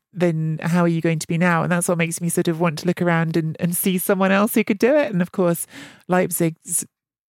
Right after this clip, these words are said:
smashing Bayern the way they did makes you ask that question, but they just seem too chaotic, don't they? Obviously, Openda looks brilliant.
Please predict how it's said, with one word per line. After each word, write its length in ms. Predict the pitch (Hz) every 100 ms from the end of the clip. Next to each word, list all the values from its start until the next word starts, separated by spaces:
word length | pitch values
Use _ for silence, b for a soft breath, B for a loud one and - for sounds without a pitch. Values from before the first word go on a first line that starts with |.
| _ _ _
smashing 580 | - - 180 190 - 165
Bayern 260 | 156 151 156
the 60 |
way 120 | 160 156
they 120 | 160
did 220 | 156 156
makes 240 | 160 165 -
you 80 |
ask 160 | 151 151
that 140 | - -
question, 500 | 165 151 - 156 151
but 140 | 160
they 100 | 165
just 200 | 160 156
seem 200 | 165 160
too 280 | - 165 160 -
chaotic, 520 | - 165 170 - -
don't 180 | 170 165
they? 80 | 165
Obviously, 300 | 160 - -
Openda 360 | 175 170 156
looks 280 | 147 - - B B B B B _
brilliant. 440 | - 165 160 151